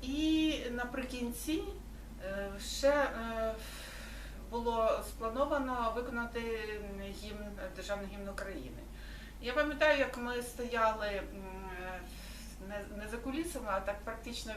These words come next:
е, під дверима біля сходів, і як ми, е, м, намагалися з'ясувати, в якій тональності, м,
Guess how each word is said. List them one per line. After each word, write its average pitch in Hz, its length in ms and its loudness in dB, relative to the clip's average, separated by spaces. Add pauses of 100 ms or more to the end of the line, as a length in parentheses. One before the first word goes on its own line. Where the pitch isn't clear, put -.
(140)
е, 202 380 0 (500)
під 220 240 -6
дверима 220 640 -2
біля 196 180 -2
сходів, 311 480 -4 (480)
і 233 60 -8
як 240 260 0
ми, 254 200 4
е, 226 840 2 (420)
м, - 480 -8
намагалися 226 1000 6
з'ясувати, 226 560 2
в 214 80 -6
якій 226 220 -6
тональності, 185 800 -4
м, 175 680 -8